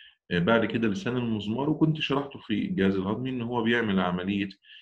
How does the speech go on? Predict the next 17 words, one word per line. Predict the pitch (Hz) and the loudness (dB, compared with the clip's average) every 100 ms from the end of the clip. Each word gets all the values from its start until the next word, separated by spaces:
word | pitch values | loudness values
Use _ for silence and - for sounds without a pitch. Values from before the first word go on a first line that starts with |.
| _ - | _ -2
إن | 87 | 4
هو | 98 | 6
بيسد | 95 95 - 131 117 85 - _ - | 6 6 4 -2 -4 -6 -8 _ -18
القصبة | 80 - 104 - 85 | -10 -6 -6 -2 -2
الهوائية | 80 78 78 95 95 | 0 0 0 0 -2
أثناء | - - 90 85 | -4 -6 -6 -4
مرور | 80 87 87 | -6 -4 -4
الطعام، | - 71 85 110 | -4 -4 0 0
علشان | 113 113 113 117 113 | 0 -2 -4 -4 -6
لأن | 110 101 113 | -4 -4 -2
هي | 107 120 | -2 0
ممر | 110 107 90 | 0 0 0
واحد، | 80 73 - - _ _ | 0 -2 -6 -16 _ _
إحنا | - 87 | -2 0
قلنا | 90 90 - - - _ 95 | 0 -2 -8 -20 -20 _ 2
عضو | 98 92 | 4 4
مشترك، | 87 - 120 139 | 0 -2 -2 -2